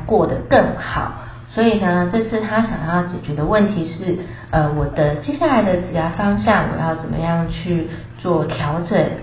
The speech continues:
我对我的未来才是有帮助的。然后还有就是，我现在是不是有什么盲点会导致我未来的职涯会有困扰？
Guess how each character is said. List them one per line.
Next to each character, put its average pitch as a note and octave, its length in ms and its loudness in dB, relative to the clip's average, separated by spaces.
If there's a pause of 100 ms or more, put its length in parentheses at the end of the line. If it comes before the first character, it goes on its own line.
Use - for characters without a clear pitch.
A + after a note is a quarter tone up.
我 D#3 80 -2
对 A#3+ 260 0
我 F#3 140 4
的 D3+ 160 0
未 A3+ 140 6
来 D#3+ 200 4
才 D#3 140 -2
是 E3 140 -6
有 D#3 160 -4
帮 D3 240 0
助 E3 180 -4
的。 - 160 -4 (380)
然 D#3 160 2
后 F3 120 4
还 E3+ 180 0
有 D#3+ 80 2
就 - 140 -4
是， D3+ 320 -4 (240)
我 D3+ 120 0
现 C4 300 2
在 B3 200 6
是 A#3+ 100 2
不 A3+ 40 0
是 A#3 120 -4
有 G3 260 2
什 E3 100 -4
么 D#3 100 0
盲 D#3 380 2
点 A3 280 4
会 G#3 120 2
导 D#3 140 -4 (180)
致 G3+ 80 -2
我 D#3 160 0 (100)
未 G3+ 200 2
来 D3+ 300 0 (500)
的 D3+ 260 2
职 D#3 260 -4
涯 D#3+ 360 0
会 E3+ 280 2
有 A2+ 400 -2 (380)
困 G3+ 340 0
扰？ - 260 -4